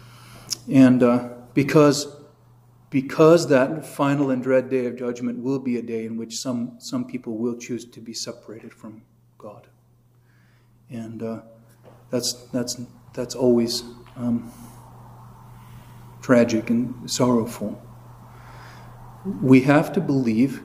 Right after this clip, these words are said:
because we believe in free will in the church,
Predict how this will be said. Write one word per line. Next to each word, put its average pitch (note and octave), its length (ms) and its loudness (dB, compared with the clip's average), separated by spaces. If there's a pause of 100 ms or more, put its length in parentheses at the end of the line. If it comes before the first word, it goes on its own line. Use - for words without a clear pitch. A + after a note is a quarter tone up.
because D#3+ 340 2
we F#3 120 6
believe C#3+ 360 8
in C3+ 120 4
free C3+ 260 4
will A2+ 420 0 (520)
in C3+ 120 2
the A2+ 100 4
church, - 420 -4